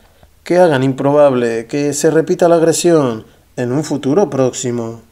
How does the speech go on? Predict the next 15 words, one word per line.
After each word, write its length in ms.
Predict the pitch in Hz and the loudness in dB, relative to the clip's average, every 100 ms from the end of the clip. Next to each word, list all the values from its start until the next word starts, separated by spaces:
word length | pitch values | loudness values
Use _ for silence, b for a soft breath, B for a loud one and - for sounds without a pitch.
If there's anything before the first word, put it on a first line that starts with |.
| _ _ _ _ _ _ _ _ _ _ _ _ _ _ _ _ _ _ _ _ _ _ _ _ _ _ _ _ _ | _ _ _ _ _ _ _ _ _ _ _ _ _ _ _ _ _ _ _ _ _ _ _ _ _ _ _ _ _
Corán. 1080 | 160 160 160 160 156 147 143 135 127 123 127 _ _ _ _ _ _ _ _ _ _ _ - | 0 2 4 4 2 2 2 2 -2 -6 -14 _ _ _ _ _ _ _ _ _ _ _ -4
Pero 340 | 180 190 196 | 2 6 6
después, 920 | 196 202 208 240 233 170 135 123 - 147 | 6 4 4 6 8 6 4 0 -4 -2
dejadlos 500 | 143 151 175 247 254 | 0 2 2 4 4
en 100 | 214 | 4
libertad, 840 | 170 151 143 156 131 123 107 - _ _ _ _ _ _ _ | 4 2 2 2 4 2 -2 -8 _ _ _ _ _ _ _
bien 400 | 175 240 233 165 | -2 4 4 4
como 200 | 147 156 | 2 2
un 80 | 170 | 2
gesto 340 | 175 170 185 | 2 0 2
de 100 | 165 | 2
gracia 760 | 160 175 165 156 139 127 120 - | 4 4 4 4 2 2 0 -2
o 300 | - 151 143 | 0 2 2
mediante 480 | 139 143 139 135 - | 2 2 2 2 2
rescate, 880 | 135 139 160 147 135 123 117 113 | 2 0 2 2 2 0 0 -4